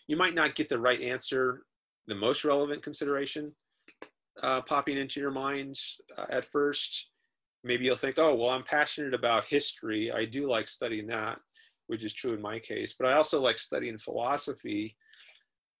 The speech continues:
And so how do I integrate those? Do I make one a hobby and the other my central purpose? If so, which one?" Um,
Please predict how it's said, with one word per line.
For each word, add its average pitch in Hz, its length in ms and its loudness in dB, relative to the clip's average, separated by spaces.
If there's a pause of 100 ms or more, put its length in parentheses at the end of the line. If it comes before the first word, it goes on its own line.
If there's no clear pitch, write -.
(100)
And 110 440 -4
so 110 520 -2 (1000)
how 143 200 4
do 139 140 6
I 131 100 6
integrate 127 500 2
those? 110 400 4
Do 113 220 -2
I 107 240 4
make 117 200 0
one 123 180 0
a 110 80 2
hobby 135 640 0 (1080)
and 113 120 -4
the 113 80 0
other 117 260 4
my 107 200 -2
central 113 760 -2 (240)
purpose? - 800 0 (760)
If - 140 -12
so, 123 240 0
which 113 300 -6
one?" 143 440 -2 (920)
Um, 104 500 -4